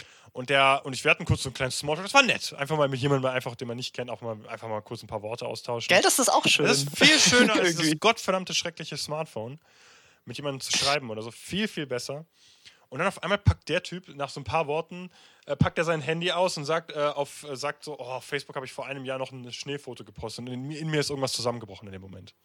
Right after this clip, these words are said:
Speaker 1: Also ich mein, also in mir ist wirklich was, also ich war wirklich am Boden irgendwie mental. So.
Speaker 2: Das Geile ist
Speaker 1: So, es kann nicht sein,
Speaker 2: Ja.
Speaker 1: dass ein fünfzigjähriger auch noch anfangen will, über seine Facebook-Historie zu reden. So, was interessiert mich
Speaker 2: Ja,
Speaker 1: der
Speaker 2: aber ste-
Speaker 1: Shit? <laughs>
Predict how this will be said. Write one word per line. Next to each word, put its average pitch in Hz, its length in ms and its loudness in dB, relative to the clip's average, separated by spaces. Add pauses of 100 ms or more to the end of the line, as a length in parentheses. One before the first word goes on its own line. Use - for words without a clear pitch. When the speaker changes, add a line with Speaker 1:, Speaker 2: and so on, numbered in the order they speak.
(680)
Speaker 1:
Also 127 60 -4
ich - 80 -4
mein, 160 220 -2
also 160 120 2
in 170 140 0
mir 180 80 6
ist 160 120 2
wirklich 170 240 -2
was, 151 160 4
also 143 140 -4
ich 131 100 2
war 156 120 10
wirklich 160 240 -2
am 143 120 -4
Boden 156 400 2
irgendwie 139 400 -4
mental. 139 540 0 (300)
So. 139 180 0 (240)
Speaker 2:
Das - 160 2
Geile 180 300 8
ist 170 240 4
Speaker 1:
So, 147 60 4
es 143 120 2
kann 214 200 10
nicht 269 200 8
sein, 202 320 12
Speaker 2:
Ja. 226 60 2
Speaker 1:
dass 185 140 -2
ein 127 60 -6
fünfzigjähriger 165 800 0
auch 165 100 0
noch 175 180 0
anfangen 170 320 -4
will, 165 160 -4
über 156 200 -2
seine 151 200 -2
Facebook-Historie 147 880 -4
zu - 160 -10
reden. 113 220 -8
So, 113 120 -10
was 160 140 0
interessiert 247 600 0
mich 320 120 0
Speaker 2:
Ja, - 60 2
Speaker 1:
der 170 80 12
Speaker 2:
aber 196 60 10
ste- 170 300 6
Speaker 1:
Shit? - 400 -12
<laughs> - 0 -